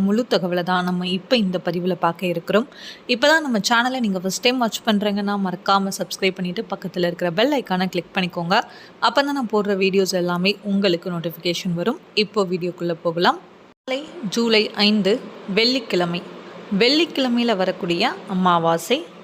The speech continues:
ஆனி மாதத்துல வரக்கூடிய அமாவாசை நாளைக்கு வருகிறது. இந்த வெள்ளிக்கிழமையில வரக்கூடிய அமாவாசை, அமாவாசை அப்படின்னாலே பௌர்ணமி மற்றும் அமாவாசை சிவபெருமானுக்கும் அம்பாளுக்கும் ரொம்ப ரொம்ப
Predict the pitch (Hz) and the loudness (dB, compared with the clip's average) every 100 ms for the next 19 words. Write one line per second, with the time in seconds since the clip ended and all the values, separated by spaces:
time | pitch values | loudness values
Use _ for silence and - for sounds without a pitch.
0 | - - - - 240 294 302 233 202 202 | -20 -18 -4 2 4 4 0 0 0 -2
1 | 175 185 175 175 175 165 202 - - 175 | -2 0 0 0 -2 -2 -2 -2 -2 0
2 | 175 170 170 170 - - - 185 196 208 | 2 2 0 -2 -8 -14 -8 2 4 4
3 | 196 202 175 175 170 170 - - - - | 0 -2 -2 -2 -2 -2 -4 -12 -20 -20
4 | - - 254 330 349 302 240 302 - 294 | -20 -4 0 2 4 4 4 2 0 -2
5 | 285 269 240 196 196 196 190 - 180 180 | 0 -2 0 2 0 0 -2 0 0 4
6 | 180 170 170 - - - 185 185 214 208 | 4 4 2 -4 -8 -8 -2 4 4 6
7 | 190 - 196 - 180 180 180 180 233 302 | 2 0 -6 -4 -6 -4 -2 0 0 0
8 | - 208 208 240 254 254 196 175 196 - | 0 2 2 0 -2 -2 -4 -4 -8 -4
9 | 180 185 185 180 175 247 302 - - - | 2 4 4 2 0 0 -2 -6 -20 -12
10 | - 269 262 226 196 185 180 175 247 302 | 4 4 6 2 2 0 -2 -4 -4 -4
11 | - 180 180 185 180 - 247 - 185 180 | -4 -2 4 4 2 -2 -12 -6 -2 2
12 | 185 180 | 2 2